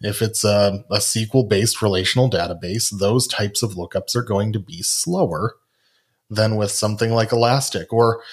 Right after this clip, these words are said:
you know, some of these new things that are, are available like Redisearch, which I'm really interested in diving further into using Redis as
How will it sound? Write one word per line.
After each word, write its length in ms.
you 80
know, 80
some 200
of 60
these 220
new 160
things 400
that 100
are, 240
are 180
available 500
like 180
Redisearch, 960
which 220
I'm 340
really 480
interested 640
in 600
diving 560
further 540
into 540
using 540
Redis 640
as 640